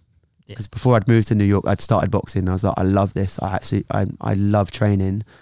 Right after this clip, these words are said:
Speaker 2: And when I got there, I was like, "Right, I'm gonna train, like, five, six days a week."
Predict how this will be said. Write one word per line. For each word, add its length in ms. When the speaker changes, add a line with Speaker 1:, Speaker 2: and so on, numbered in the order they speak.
Speaker 2:
And 60
when 100
I 40
got 180
there, 120
I 20
was 100
like, 160
"Right, 140
I'm 80
gonna 120
train, 460
like, 200
five, 340
six 180
days 180
a 40
week." 360